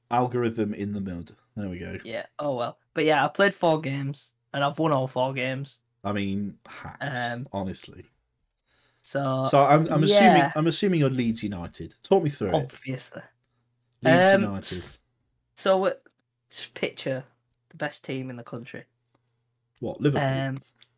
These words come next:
Speaker 2: we, um, no.
Speaker 1: Oh.
Speaker 2: Leeds on F M are ridiculously good. I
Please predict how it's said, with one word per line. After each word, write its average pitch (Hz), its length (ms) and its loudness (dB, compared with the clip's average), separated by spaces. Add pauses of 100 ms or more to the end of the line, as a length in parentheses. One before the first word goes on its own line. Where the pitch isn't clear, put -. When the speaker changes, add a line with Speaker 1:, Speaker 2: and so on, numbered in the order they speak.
(140)
Speaker 2:
we, 135 920 -2 (220)
um, 143 400 0
no. 131 180 -2 (420)
Speaker 1:
Oh. 90 220 -6 (1400)
Speaker 2:
Leeds 185 540 4
on 165 240 2
F 175 240 0
M 135 340 0 (920)
are 139 80 -4
ridiculously 139 840 -6
good. 113 280 -10 (1300)
I 139 140 -2